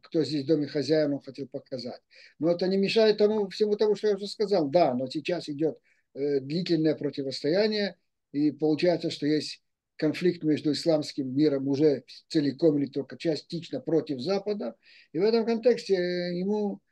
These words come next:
э, да, интерес, у него есть интерес в той или иной мере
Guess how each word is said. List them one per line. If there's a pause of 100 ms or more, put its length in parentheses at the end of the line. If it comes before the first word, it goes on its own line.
(220)
э,
да,
интерес,
у
него
есть
интерес
в
той
или
иной
мере